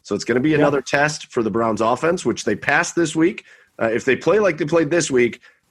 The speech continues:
Speaker 1: they could put up forty-two points again, but it'll be, like, forty-two to fourteen,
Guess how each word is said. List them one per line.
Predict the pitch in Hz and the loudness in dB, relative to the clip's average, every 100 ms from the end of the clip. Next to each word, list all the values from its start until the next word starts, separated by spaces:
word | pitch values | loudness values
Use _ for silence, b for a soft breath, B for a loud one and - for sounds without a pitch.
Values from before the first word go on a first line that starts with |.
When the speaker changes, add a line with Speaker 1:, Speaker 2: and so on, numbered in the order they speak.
| _ - | _ -4
Speaker 1:
they | 104 147 | -2 0
could | 151 | 0
put | 170 | 2
up | 160 - | 2 0
forty-two | 165 151 127 139 | 2 2 2 2
points | 131 131 139 | 4 2 2
again, | 147 156 | 0 2
but | 139 120 | 2 2
it'll | 120 | 4
be, | 123 | 2
like, | 120 110 | 2 2
forty-two | 135 117 104 104 | 2 0 2 -2
to | |
fourteen, | - 117 95 123 92 82 | 0 -2 0 0 -2 -4